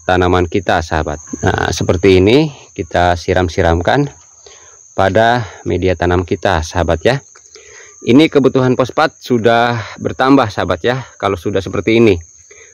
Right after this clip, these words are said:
Karena tanaman ini butuh membesarkan batangnya, sahabat ya. Nah, sahabat tani, seperti ini sangat mudah sekali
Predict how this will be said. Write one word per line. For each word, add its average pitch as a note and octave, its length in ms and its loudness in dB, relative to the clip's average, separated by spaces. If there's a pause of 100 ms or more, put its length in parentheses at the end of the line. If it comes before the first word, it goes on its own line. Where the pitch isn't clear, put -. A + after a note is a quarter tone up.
Karena B2+ 400 2
tanaman A2 480 2
ini B2+ 160 4
butuh A#2 400 -2
membesarkan G#2+ 800 0
batangnya, G2 560 2
sahabat D#2+ 400 -4
ya. A2+ 160 -2
Nah, E2+ 240 -6
sahabat F2 400 0
tani, B2+ 320 4
seperti F#2 560 -2
ini D3 400 2
sangat F#2 400 0
mudah F#2+ 240 0
sekali B2 480 0